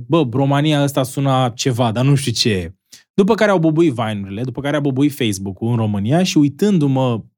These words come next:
încă eu fiind conectat cu România prin Facebook, am văzut că se share-uiau constant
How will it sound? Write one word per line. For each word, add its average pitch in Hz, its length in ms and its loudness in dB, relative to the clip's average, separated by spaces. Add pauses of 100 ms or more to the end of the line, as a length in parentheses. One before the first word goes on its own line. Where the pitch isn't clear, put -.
(160)
încă 143 400 0
eu 127 140 0
fiind 160 260 0
conectat 143 480 -2
cu - 120 -12
România 120 500 -4
prin 127 260 -2
Facebook, 117 600 -2 (600)
am 190 220 2
văzut 190 260 2
că 214 100 0
se 185 160 0
share-uiau 180 560 0
constant 180 1080 -4